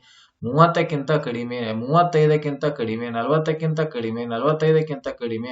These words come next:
ಐವತ್ತಕ್ಕಿಂತ ಕಡಿಮೆ. ಇಲ್ಲಿ ಸಂಚಿತ ಆವೃತ್ತಿಯನ್ನು ಕೊಟ್ಟಿದ್ದಾರೆ, ಇದಕ್ಕೆ ನಾವು ವರ್ಗಾಂತರವನ್ನ ಕರೆಕ್ಟ್ ಆಗಿ ಮಾಡಿಕೊಂಡು ಈ ಅಧಿಕ ಇದ್ದಾಗ ಕಡಿಮೆ ಇರುವ ಒಂದು ನಾವು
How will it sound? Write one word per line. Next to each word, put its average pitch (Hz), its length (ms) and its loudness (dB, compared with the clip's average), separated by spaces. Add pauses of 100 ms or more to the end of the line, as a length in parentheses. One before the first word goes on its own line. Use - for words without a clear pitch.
(140)
ಐವತ್ತಕ್ಕಿಂತ 143 600 0
ಕಡಿಮೆ. 123 760 -6
ಇಲ್ಲಿ 127 120 -6
ಸಂಚಿತ 156 480 -2
ಆವೃತ್ತಿಯನ್ನು 143 520 4
ಕೊಟ್ಟಿದ್ದಾರೆ, 127 560 -2
ಇದಕ್ಕೆ 127 260 -4
ನಾವು 110 220 -2
ವರ್ಗಾಂತರವನ್ನ 143 680 0
ಕರೆಕ್ಟ್ 123 400 -6
ಆಗಿ 120 140 -4
ಮಾಡಿಕೊಂಡು 117 640 0 (540)
ಈ 120 80 -6
ಅಧಿಕ 120 400 0
ಇದ್ದಾಗ 151 380 6 (380)
ಕಡಿಮೆ 175 340 4
ಇರುವ 151 280 8 (420)
ಒಂದು 127 380 -2
ನಾವು 117 280 -2